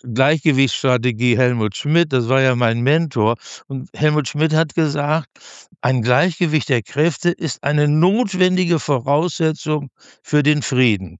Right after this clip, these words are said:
Aber er hat auch gesagt, es ist keine hinreichende Voraussetzung. Dazu kommen müssen Abrüstungs-, Rüstungskontrolle, das Gespräch mit der anderen Seite, um deren Interessen und aber auch deren Möglichkeiten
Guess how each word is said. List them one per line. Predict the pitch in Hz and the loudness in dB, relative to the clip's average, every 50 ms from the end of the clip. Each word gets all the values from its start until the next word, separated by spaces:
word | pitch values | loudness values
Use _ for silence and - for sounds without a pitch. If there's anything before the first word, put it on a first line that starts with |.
| _ _ - - - - - - | _ _ -20 -20 -20 -20 -12 -8
Aber | - 131 135 127 | -2 0 0 2
er | 131 139 | 2 2
hat | 135 123 - | 0 0 0
auch | - 160 208 220 185 | 0 2 2 0 0
gesagt, | 170 151 127 120 120 120 - - | 0 0 2 2 0 0 -2 -4
es | 139 - | -6 -4
ist | - 160 143 - - - | -4 -4 -6 -6 -8 -6
keine | - 156 151 147 151 170 | -2 0 0 2 2 2
hinreichende | 160 147 185 233 262 311 285 214 165 143 110 110 104 90 - - 120 107 110 | 2 4 4 2 2 0 -2 -2 0 2 2 2 0 0 -2 -2 0 0 0
Voraussetzung. | - - 127 113 110 113 110 107 - - 104 80 - - - 110 92 85 _ - - - - - - - _ | 0 -2 -2 0 2 2 0 0 -2 -6 -8 -10 -10 -10 -12 -12 -12 -12 _ -20 -20 -20 -20 -20 -20 -6 _
Dazu | - 127 127 - - - 196 214 220 277 202 | 0 0 0 0 0 2 2 2 2 2 0
kommen | - - 175 185 190 185 175 | -2 0 2 2 2 2 2
müssen | 165 160 143 - 165 - | 0 0 0 -2 -2 -2
Abrüstungs-, | - 170 180 170 147 151 165 160 - - 160 156 151 - - | 0 0 -2 -2 -2 -2 0 0 0 0 -2 -2 -2 0 0
Rüstungskontrolle, | 156 175 175 - - - 170 156 - - 160 156 156 - - 151 151 151 147 147 - - - - - - | 2 2 2 0 0 -2 -2 -2 -2 -2 -2 -2 -2 -2 0 0 2 2 2 0 -2 -6 -18 -20 -12 -6
das | - 135 131 - - | -2 -2 -2 -2 -2
Gespräch | 151 143 - - - - 143 160 175 190 214 233 226 180 - - - - - _ _ | -2 -2 -2 -4 -8 -4 0 0 2 2 2 0 -2 -2 -4 -8 -16 -20 -20 _ _
mit | - 147 139 147 | -2 0 2 2
der | 151 143 147 151 | 2 0 2 0
anderen | 165 175 165 160 143 147 143 131 | 2 2 2 2 2 2 2 2
Seite, | 123 143 143 160 185 185 151 170 165 156 - | 2 2 2 2 0 0 0 0 -2 0 0
um | 143 147 143 135 | 0 -2 0 2
deren | 139 160 165 180 170 165 160 156 | 2 4 4 4 2 0 -2 -2
Interessen | - 143 143 131 123 139 151 160 156 - - 170 160 156 - | -2 -2 -2 0 0 0 0 0 0 -2 -2 -4 -4 -4 -2
und | - 165 185 - - | 0 0 0 0 0
aber | - 170 170 175 165 | -2 -2 -2 -2 -2
auch | 170 160 | -4 -4
deren | - 175 170 165 165 160 156 | -2 0 2 2 2 2 4
Möglichkeiten | 165 202 247 269 226 - 196 151 127 - - 117 113 110 110 - - 120 92 | 4 4 2 2 0 0 -2 -2 -2 -2 -4 -2 -2 -2 -2 -4 -6 -8 -8